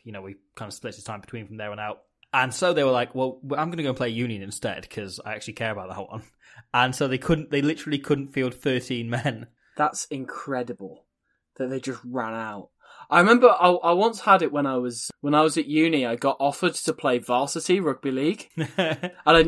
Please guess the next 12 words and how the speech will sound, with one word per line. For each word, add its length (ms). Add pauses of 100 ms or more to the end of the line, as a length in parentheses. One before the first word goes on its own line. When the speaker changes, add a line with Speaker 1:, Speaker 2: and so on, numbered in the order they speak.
Speaker 2:
I've 160
never 360
played 280
rugby 220
league 220
before, 360
obviously. 640 (200)
And 120
I 120
would 180
be 220
terrible 1000